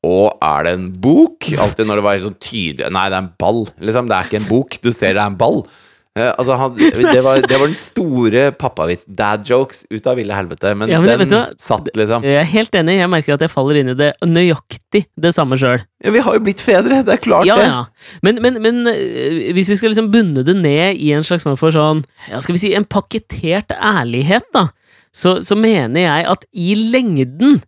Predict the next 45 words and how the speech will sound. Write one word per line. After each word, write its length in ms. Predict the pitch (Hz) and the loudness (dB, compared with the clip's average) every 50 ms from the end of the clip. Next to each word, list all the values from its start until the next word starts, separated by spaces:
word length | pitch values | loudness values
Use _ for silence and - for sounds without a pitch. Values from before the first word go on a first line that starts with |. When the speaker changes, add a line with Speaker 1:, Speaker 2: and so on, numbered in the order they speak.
| _ _ _ - | _ _ _ -4
Speaker 2:
hvis 180 | 151 165 170 196 | -2 -2 0 0
vi 80 | 202 | 0
nå 140 | 202 190 170 156 | 0 0 0 -2
skal 200 | - - 170 170 | -2 -4 -4 -2
på 80 | 185 | 0
en 80 | 185 165 | 0 0
måte 160 | 143 185 190 _ | -2 -4 -6 _
tviholde 1200 | - - - 208 202 190 190 208 220 214 202 175 143 127 - - 160 165 165 170 175 202 240 233 - - - _ _ | -8 -6 -4 -4 -2 -2 0 0 0 0 2 0 0 0 0 0 0 0 0 0 0 2 2 2 0 -4 -10 _ _
på 100 | - 165 160 | -4 -2 0
vårt 160 | 170 190 - - - | 0 -2 -4 -4 -2
håp 400 | - 147 147 156 165 - - - - _ | 0 2 2 2 2 0 -4 -12 -8 _
om 240 | - 147 147 151 156 | -2 0 0 0 -2
regjeringsskifte, 960 | - 151 151 175 175 156 131 123 127 135 143 - - 156 - - - 233 214 - _ _ _ _ _ _ _ - - | 0 0 2 2 4 2 2 0 0 -2 -2 -2 -2 -2 -2 0 0 0 0 -2 _ _ _ _ _ _ _ -20 -6
så 160 | - - 151 | -2 0 0
har 80 | 160 | 0
jeg 80 | 175 - | 0 -2
sett 160 | - 185 - - | -2 -4 -2 0
mye 200 | 196 170 143 127 | 0 0 0 0
på, 160 | - - 151 156 165 160 160 165 165 165 165 165 - - _ _ _ _ _ _ _ - | 0 0 0 2 2 2 2 2 2 2 0 0 -2 -6 _ _ _ _ _ _ _ -6
ehm, 500 | 156 143 139 139 143 143 147 147 147 151 151 147 147 - - 151 | -4 -2 0 0 2 2 2 0 0 0 0 0 -2 -4 -6 -6
eh, 600 | 151 143 147 151 151 151 151 156 151 135 147 139 | -4 -2 0 2 2 2 2 0 0 -2 -2 -2
og 160 | 101 123 156 160 160 | -2 0 2 2 4
av 180 | 156 151 151 | 4 2 2
en 80 | 160 175 | 0 -2
naturlig 460 | 175 175 - - 160 143 139 165 175 180 | -2 -4 -2 0 0 2 2 2 2 2
grunn, 200 | 202 226 240 220 | 2 2 2 2
jeg, 160 | 185 175 170 156 | 2 2 2 0
jeg 140 | 170 175 - | 0 0 0
prøver 280 | 214 175 143 120 131 135 | 0 0 2 2 2 2
jo 60 | 156 | 4
å 40 | 165 175 | 4 2
jobbe 240 | 160 139 123 120 117 | 2 0 -2 -6 -6
fram 240 | - 139 143 151 156 | -4 -2 -2 0 0
denne 220 | 151 143 139 147 - | 0 0 -2 -2 -4
stand-upen 960 | - - 147 135 139 143 151 143 156 - - 185 - - _ - 302 285 214 147 - _ _ _ - | -4 -2 -2 0 0 0 0 0 0 0 2 0 0 0 _ 2 4 4 2 2 -2 _ _ _ -6
som 200 | - 175 170 175 | -4 -2 0 0
jeg, 720 | 170 170 165 165 165 165 170 165 165 165 160 165 165 160 | 2 2 2 2 2 2 2 2 2 2 2 2 0 -2
eh, 220 | - - - 147 143 | -4 -6 -6 -6 -4
tappte, 540 | - - 180 - - - _ - 143 143 143 | -2 -2 -2 -2 -4 -6 _ 0 2 2 2
jeg 120 | 147 160 - | 2 2 0
tappte 240 | 185 - - 151 156 | -2 -2 -2 0 0
jo 80 | 151 | 0
vårt, 180 | 151 147 _ - | 0 0 _ 0
eh, 120 | 156 156 156 | 0 2 2
live-in-veddemål. 1000 | 151 139 131 143 165 180 185 175 - _ 147 151 160 160 170 180 208 277 311 | 2 0 0 0 0 0 0 -2 -6 _ -2 0 0 2 2 2 2 2 0